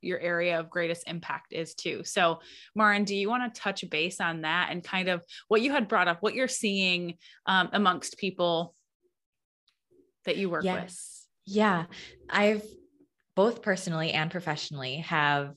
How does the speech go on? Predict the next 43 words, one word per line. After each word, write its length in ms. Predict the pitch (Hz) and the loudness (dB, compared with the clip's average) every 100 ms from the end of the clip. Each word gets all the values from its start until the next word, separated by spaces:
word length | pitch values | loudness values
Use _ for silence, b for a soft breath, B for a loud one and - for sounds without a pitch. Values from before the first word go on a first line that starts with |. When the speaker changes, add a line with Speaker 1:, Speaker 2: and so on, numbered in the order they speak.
| - | -14
Speaker 2:
seen, 400 | - - 160 151 | -14 -6 -4 -2
and 180 | 143 143 | -2 -2
I 80 | 156 | -6
feel 160 | 147 143 | -4 -2
like 220 | 135 139 | -2 -2
am 240 | 143 143 - _ _ - - | -6 -6 -10 _ _ -12 -2
continually 580 | 170 165 175 156 143 | -2 0 0 2 2
unlocking 580 | - 147 139 113 151 147 | 2 0 0 -2 -2 -2
layers 460 | 135 117 - 175 - | -2 -2 -2 -6 -2
of 240 | - 139 | -2 0
this 340 | 151 156 - - B - | -2 -4 -4 -10 B 0
and 320 | 175 165 156 - - - | 4 4 0 -6 -16 0
definitely 540 | 165 170 - 190 190 | 2 2 0 0 0
bringing 340 | 185 160 147 147 | 2 2 2 0
it 100 | - | -2
into 180 | 147 151 | -4 -6
conversations, 800 | - 131 135 127 - 180 165 | -6 -6 -4 -2 -2 -2 -2
'cause 120 | - 151 | -2 0
I 100 | 139 | 0
by 160 | 143 | -2
no 220 | 143 139 | -4 -4
means 380 | 135 131 131 135 | -4 -6 -6 -6
think 180 | - 135 | -6 -2
I 100 | 135 | 0
have 360 | 160 147 151 - | 0 0 -2 -4
<laughs> 40 | - | 0
the 160 | 226 | 4
answer 300 | 160 160 202 | 4 2 2
to 100 | 196 | 2
this 160 | 208 208 | 0 0
question, 440 | 180 165 214 226 226 B - | -2 0 0 -2 -4 B 0
but 80 | 180 | 2
I 60 | |
think 160 | 180 175 | 4 4
it's 120 | 170 | 2
an 60 | 170 | 0
important 340 | 151 147 135 | 0 0 0
question 360 | 147 139 135 139 | -2 -2 -4 -6
to 120 | - | -2
ask 260 | 123 131 - B B - | -2 -4 -10 B B -6
nonetheless. 580 | 139 131 127 - 139 - | -4 -2 -4 -4 -6 -6
And 120 | 135 | -4
so 300 | - 131 - | 0 0 0